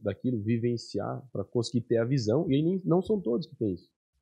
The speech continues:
E a paciência necessária pra esse desenvolvimento no associativismo. Então, quando a gente tá lá, a gente efetivamente se, assim,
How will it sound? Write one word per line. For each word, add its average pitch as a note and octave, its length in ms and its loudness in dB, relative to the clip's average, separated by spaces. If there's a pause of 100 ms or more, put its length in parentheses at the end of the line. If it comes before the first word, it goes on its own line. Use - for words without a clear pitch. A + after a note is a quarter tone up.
(160)
E G#2 80 -2
a G#2+ 60 2
paciência C3 580 0
necessária C3+ 460 0
pra C#3 140 -2
esse C3+ 160 -8
desenvolvimento B2+ 580 0
no C#3+ 80 -4
associativismo. C#3 760 -2 (600)
Então, A2 300 0
quando G3+ 160 2
a A#3 60 4
gente G3 180 0
tá D#3 120 6
lá, B2+ 140 4
a E3 60 2
gente D3+ 180 -2
efetivamente D#3+ 480 -2
se, B3+ 380 -4
assim, A2 340 -6